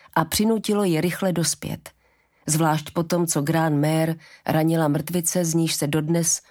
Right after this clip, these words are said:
úplně nevzpamatovala. Ermína si povzdechla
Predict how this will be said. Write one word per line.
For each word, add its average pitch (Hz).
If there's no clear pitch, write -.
úplně 170
nevzpamatovala. 127
Ermína 254
si 170
povzdechla 185